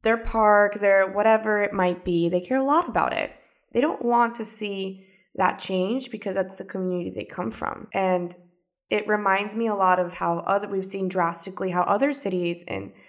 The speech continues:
the Bay Area have changed, how Oakland has changed, how San Francisco has changed, and how the exodus of African Americans in the Bay Area. I can't imagine how difficult it might be for a person who grew up in the Fillmore district of San Francisco,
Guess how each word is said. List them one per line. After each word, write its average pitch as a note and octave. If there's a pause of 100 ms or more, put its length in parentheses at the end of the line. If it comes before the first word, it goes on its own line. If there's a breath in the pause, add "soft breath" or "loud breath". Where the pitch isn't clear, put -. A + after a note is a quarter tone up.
(140 soft breath)
the G3
Bay F#3
Area F3+
have E3
changed, -
how -
Oakland A#3
has F3+
changed, -
how G3+
San F#3
Francisco F#3+
has -
changed, - (340 loud breath)
and G#3
how G3+ (240)
the F#3+ (480 loud breath)
exodus -
of G3+
African G3
Americans F#3+
in F#3
the F#3
Bay F3+
Area. -
I G3+
can't A#3
imagine G#3+
how F#3+
difficult B3+
it A3+
might F#3+
be G3
for F#3+
a F#3+
person G3
who F#3
grew F#3
up G3
in G3+
the F#3+
Fillmore F#3+
district F#3+
of F3+
San F3
Francisco, F#3